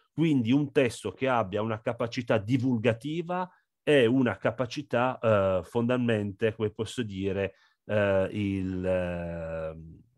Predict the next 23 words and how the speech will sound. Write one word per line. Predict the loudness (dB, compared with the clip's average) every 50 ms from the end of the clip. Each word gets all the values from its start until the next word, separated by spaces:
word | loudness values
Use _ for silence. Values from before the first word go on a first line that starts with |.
| _ _ _ _ _ _ _ _ _ _ _ _ _ _ _ _ _ _ _ _ _ _ _ _ _ _ -20 -20 -20 _ -6
ma | -2 2 4 6 6
anche, | 6 6 4 2 0 2 2 2 2 2 -2 -6
eh, | -4 -2 -2 -2 -2 -2 -2 -2 -4 -4 -6 -8 -6
che | -2 -2
abbia | 0 0 2
una | 0 0
fedeltà | -2 -2 -4 -2 -2 0 -2
scientifica. | -2 -2 -6 -8 -10 -10 -10 -14 -14 -14 -16 -18 -14 -14 -14 -14 _ _ -20 -20 -20 -20 -20 -20 _ _ _
Poi | 4 6 6 6 4 _ _ _ -6 0
Marco, | 2 4 4 4 2 0 -4 -4 -4 _ _
eh, | -12 -12 -12 -12
ci | -12 -12 -12
spiegherà | -10 -6 -6 -4 -2 0 0 0
bene | 0 -2 -2 -2 -2 -2
un | -4 -4
po' | -2 -4 -4
che | -4 -4 -10
fine | -6 -4 -4 -4
faranno | -4 -4 -4 -2 -2 -2 -2 -2 -2 -4 -4 -4 -6 -6 -6 -6
le | -6 -8
trasformazioni | -6 -4 -6 -6 -6 -6 -4 -4 -2 -2 -2 -4 -6 -6 -8 -10 -6 -4 0 2 4 4 4 2 0 -2 -6 -6 -8 _ _ _ _ _ _
di | -12 -12 -6
queste, | 0 0 0 0 0 -4 -2 -2 0 0 0 -2 -2 -6 -8 -10 _